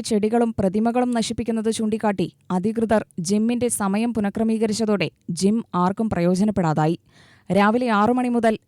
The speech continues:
ജിമ്മിലേക്ക് പ്രവേശനമുണ്ടായിരുന്നിടത്ത് ഇപ്പോൾ ഒന്നര വർഷത്തോളമായി ഒൻപത് മണി കഴിഞ്ഞാണ് ആളുകളെ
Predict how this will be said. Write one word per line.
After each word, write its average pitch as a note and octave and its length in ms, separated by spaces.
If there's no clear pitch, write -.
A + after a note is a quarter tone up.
ജിമ്മിലേക്ക് A3 480
പ്രവേശനമുണ്ടായിരുന്നിടത്ത് G#3+ 1200
ഇപ്പോൾ B3 200
ഒന്നര G#3+ 320
വർഷത്തോളമായി A3+ 640
ഒൻപത് G#3+ 360
മണി A#3 160
കഴിഞ്ഞാണ് G#3+ 400
ആളുകളെ G3+ 300